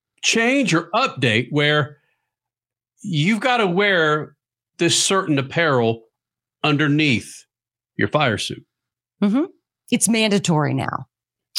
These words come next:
Speaker 1: Right.
Speaker 2: So basically, this certain article of clothing was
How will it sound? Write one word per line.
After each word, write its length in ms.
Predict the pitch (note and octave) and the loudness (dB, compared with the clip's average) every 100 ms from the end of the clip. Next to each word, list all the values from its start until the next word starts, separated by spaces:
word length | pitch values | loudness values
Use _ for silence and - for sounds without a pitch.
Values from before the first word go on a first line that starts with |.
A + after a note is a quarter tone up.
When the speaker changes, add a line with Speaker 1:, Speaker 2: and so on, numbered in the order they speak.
| - - | -12 -4
Speaker 1:
Right. 180 | - - | -2 0
Speaker 2:
So 140 | C#4 | 0
basically, 880 | C4 D4 D4+ C4+ A3 G3+ G3 F3 E3 _ _ _ _ _ _ _ _ _ - | 0 0 0 0 2 2 2 -2 -6 _ _ _ _ _ _ _ _ _ -4
this 360 | A3 A3 - - _ | -2 0 -4 -6 _
certain 720 | - - D4+ D#4 A3+ G3 F3 - _ _ _ - | -4 -2 0 0 0 2 0 -4 _ _ _ -2
article 400 | A#3+ A3+ G#3 F3 | 0 0 0 0
of 100 | - | -2
clothing 680 | - G4 D4+ F3+ D#3 D#3 - - _ | -2 0 2 2 2 0 -2 -16 _
was 160 | G#3 | -2